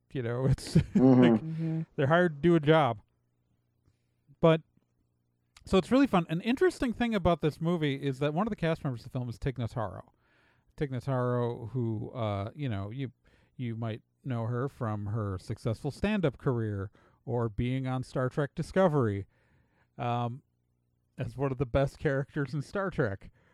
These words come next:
Speaker 1: <laughs>
Speaker 2: Agreed.
Speaker 1: Like, I'm sorry, like, it's between Tig Notaro's character, uh, whose, whose name is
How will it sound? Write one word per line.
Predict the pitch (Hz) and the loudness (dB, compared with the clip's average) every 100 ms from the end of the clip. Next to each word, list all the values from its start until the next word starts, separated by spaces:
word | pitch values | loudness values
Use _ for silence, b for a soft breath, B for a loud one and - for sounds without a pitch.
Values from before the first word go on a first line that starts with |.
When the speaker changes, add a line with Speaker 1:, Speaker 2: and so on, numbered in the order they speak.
| _ - | _ -6
Speaker 1:
<laughs> | - - - - _ _ _ _ _ _ _ _ _ _ _ _ | -6 -6 -12 -20 _ _ _ _ _ _ _ _ _ _ _ _
Speaker 2:
Agreed. | - 117 110 113 123 135 135 135 110 - | 4 4 6 6 6 8 8 8 6 -4
Speaker 1:
Like, | 190 | 2
I'm | 190 | 2
sorry, | - 180 175 175 156 | 2 2 2 4 2
like, | 147 147 139 - | 2 2 0 -4
it's | 165 143 135 - _ _ _ _ _ _ _ _ _ | -2 0 -2 -12 _ _ _ _ _ _ _ _ _
between | - 160 - 196 175 170 156 | -10 -8 -2 0 0 -2 -6
Tig | - 208 | -2 -2
Notaro's | 202 - 170 180 170 | 0 2 4 4 0
character, | - 160 147 147 - 147 139 135 - _ _ _ _ _ | 0 2 2 0 -2 0 0 -2 -6 _ _ _ _ _
uh, | 139 123 113 117 - 143 | -6 -4 -2 -4 -8 -8
whose, | 143 123 | -8 -8
whose | 139 123 | -10 -4
name | 151 | -2
is | 120 98 | -2 -6